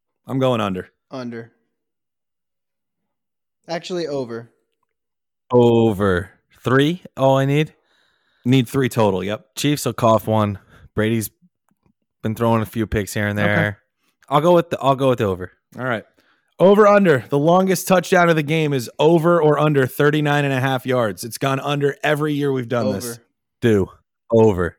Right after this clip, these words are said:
Speaker 1: Big time do. <laughs>
Speaker 3: You don't watch the Chiefs play and take the under
Speaker 1: <laughs>
Speaker 3: on that bet.
Speaker 1: No. No, you do
Speaker 3: That's,
Speaker 1: not.
Speaker 3: you wanna talk about what
Speaker 1: Tyreek Hill.
Speaker 3: fun. Yeah. <laughs> And Mecole and, you know,
Speaker 1: Yep.
Speaker 3: all those guys, really.
Speaker 1: Over under,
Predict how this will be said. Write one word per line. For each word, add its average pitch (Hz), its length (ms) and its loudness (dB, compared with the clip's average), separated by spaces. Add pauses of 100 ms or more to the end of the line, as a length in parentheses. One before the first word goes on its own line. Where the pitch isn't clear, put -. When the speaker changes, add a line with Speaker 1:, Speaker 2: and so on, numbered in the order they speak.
(120)
Speaker 1:
Big 151 240 0
time 127 300 -2
do. 113 220 -2 (120)
<laughs> 139 80 -6 (480)
Speaker 3:
You 139 120 2
don't 170 280 2
watch 147 280 0
the 135 100 -2
Chiefs 117 420 -4
play 95 460 -2 (160)
and 104 180 -4
take 113 260 -4
the 113 160 0
under 107 460 0 (220)
Speaker 1:
<laughs> - 180 -10
Speaker 3:
on 113 260 0
that 104 300 0
bet. 92 280 -6 (180)
Speaker 1:
No. 120 300 -8 (260)
No, 139 220 2
you 147 140 2
do 120 60 0
Speaker 3:
That's, 131 220 2
Speaker 1:
not. 117 80 -14
Speaker 3:
you 131 80 -4
wanna 135 140 0
talk 123 240 -2
about 104 420 -4
what 123 160 2
Speaker 1:
Tyreek 247 240 4
Hill. 285 180 6
Speaker 3:
fun. 101 260 0
Yeah. 143 260 2 (100)
<laughs> - 0 - (600)
And 135 420 -2
Mecole 123 560 0
and, 113 140 -6
you 123 80 -6
know, 113 60 -2
Speaker 1:
Yep. 110 60 0
Speaker 3:
all 139 200 0
those 107 220 -4
guys, 95 320 -6
really. 110 340 -4 (1200)
Speaker 1:
Over 202 320 6
under, 170 400 2